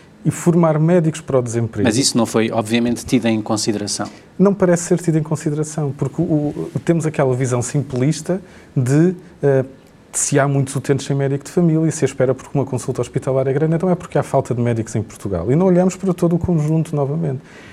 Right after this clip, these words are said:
Speaker 1: E o que nós temos aqui que perceber é quantos médicos temos, quantos médicos temos no S N S, o que é que devemos fazer para que haja mais médicos no S N S e quantos é que temos que formar. E aqui entram várias coisas em equação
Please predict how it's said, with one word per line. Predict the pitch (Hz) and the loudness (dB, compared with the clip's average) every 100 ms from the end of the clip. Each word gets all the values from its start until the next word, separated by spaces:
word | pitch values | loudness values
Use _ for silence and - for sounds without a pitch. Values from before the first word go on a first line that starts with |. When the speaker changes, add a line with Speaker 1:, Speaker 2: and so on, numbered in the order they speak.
| - | 0
Speaker 1:
E | 180 | 2
o | |
que | 175 | 4
nós | 185 170 | 2 2
temos | 175 139 | 2 2
aqui | 131 135 | 0 -4
que | |
perceber | - - 135 170 | -10 -8 0 2
é | 143 95 - | 4 2 -2
quantos | - 285 | 0 2
médicos | 175 160 - - | 4 2 2 -4
temos, | - 80 90 - - | -6 -6 -8 -16 -8
quantos | - 196 - | 0 2 4
médicos | 160 147 - | 2 0 -2
temos | 143 127 | -2 0
no | 120 | 0
S | 120 - | -4 -4
N | 107 101 | -4 -2
S, | 92 90 - | -4 -6 -6
o | 156 | -4
que | - | 0
é | |
que | 180 | 0
devemos | 139 160 156 | 2 2 2
fazer | - 127 127 147 139 - - | 0 0 2 2 2 -6 -12
para | - | -6
que | 120 | 0
haja | 147 131 | 0 2
mais | 131 147 139 120 | 2 2 0 0
médicos | 123 120 113 - | 0 0 0 -2
no | 104 | -4
S | 101 101 | -4 -4
N | 95 | -4
S | 117 139 - | -4 -6 -4
e | 180 | -4
quantos | - 208 208 | 0 0 0
é | |
que | 202 | -4
temos | - 208 | -2 -2
que | - | -2
formar. | - 202 196 175 170 - - | -6 -2 0 -2 -4 -12 -2
E | 269 | 0
aqui | 131 160 | 2 2
entram | 180 156 | 2 2
várias | 156 156 | 2 2
coisas | - 151 151 | 2 2 2
em | 147 | 0
equação | 147 147 127 120 139 | 0 0 -2 0 -2